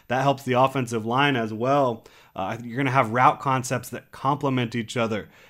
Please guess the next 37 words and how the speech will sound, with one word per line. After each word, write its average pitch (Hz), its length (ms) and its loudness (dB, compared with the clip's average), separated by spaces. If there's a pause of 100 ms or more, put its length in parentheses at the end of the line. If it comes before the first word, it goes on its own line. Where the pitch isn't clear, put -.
You're 113 100 -10
gonna 131 120 -2
have 131 260 -2
quick 156 320 0
passing 139 500 0
game. 107 380 -2 (360)
Um, - 280 -18 (120)
y-, 85 140 -20 (120)
you're 139 260 -4
not 147 180 -2
gonna 143 160 -2
have 139 240 2
as 131 160 2
much 131 320 -2
demand 117 720 0 (160)
on 117 500 0 (260)
the 117 100 -2
offensive 117 600 0
line 113 380 4
in 113 160 -4
the 107 80 -2
passing 113 520 2
game 101 320 -4
because 107 540 -2 (400)
you're 123 160 -2
gonna 139 140 4
be 147 100 2
getting 143 200 -2
the 135 60 -2
ball 127 240 4
out 135 120 2
a 110 60 0
lot 120 240 -2
quicker - 360 -8 (140)
with 110 180 -4
better 120 240 2
timing. 120 480 -2